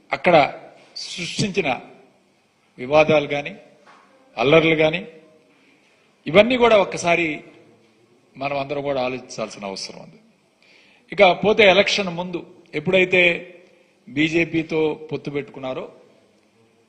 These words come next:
ఆ రోజు పురంధేశ్వరి గారు కొంతమంది ఎస్పీలని మార్చమని ఆదేశాలు ఇచ్చే కార్యక్రమం చేయటం,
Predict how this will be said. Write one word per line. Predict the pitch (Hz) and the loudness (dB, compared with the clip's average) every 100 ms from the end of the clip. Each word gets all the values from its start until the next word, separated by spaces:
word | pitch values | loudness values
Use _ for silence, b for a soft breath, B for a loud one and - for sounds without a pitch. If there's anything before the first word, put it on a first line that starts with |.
| _ _ _ _ | _ _ _ _
ఆ | 156 190 | 8 10
రోజు | 208 196 190 - - 175 | 8 6 2 -2 -4 2
పురంధేశ్వరి | 196 202 190 - 185 | 4 6 4 4 2
గారు | 175 165 | 4 0
కొంతమంది | 165 160 147 156 151 | -2 -8 -6 -4 -2
ఎస్పీలని | 139 - 170 160 | -2 -2 -4 -4
మార్చమని | 139 135 135 - 156 139 | -4 -4 -4 -4 -6 -4
ఆదేశాలు | 123 135 131 143 127 | -2 -2 -4 -6 -8
ఇచ్చే | 120 - 117 | -10 -12 -12
కార్యక్రమం | 113 120 127 135 135 | -8 -6 -6 -10 -12
చేయటం, | 131 135 135 | -10 -10 -12